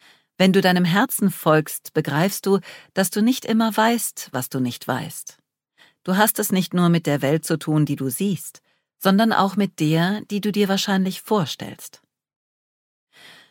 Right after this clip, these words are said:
Wenn du also genau jetzt an einem Ort bist, von dem du verstandesmäßig überzeugt bist, dass an ihm nichts funktionieren wird,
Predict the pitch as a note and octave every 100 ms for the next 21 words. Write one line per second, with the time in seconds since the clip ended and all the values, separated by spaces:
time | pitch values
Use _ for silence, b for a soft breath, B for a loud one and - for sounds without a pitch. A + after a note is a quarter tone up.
0 | B _ _ F#3 G#3 B3+ G3 F#3 F#3+ F3
1 | E3 D#3 D3 E3 A#3 - - F#3 E3 E3+
2 | E3+ E3+ G3 - C3 - - B B -
3 | F3 E3+ E3+ E3 - D3+ F#3+ G#3+ A#3+ -
4 | F#3 F#3 F3 - D#3 D3 - D#3+ E3 _
5 | F#3+ G3+ - - E3+ E3 D#3 E3+ E3+ F3+
6 | B3 - - A3+ - G3+ G3+ F3+ C#3+ C#3
7 | E3+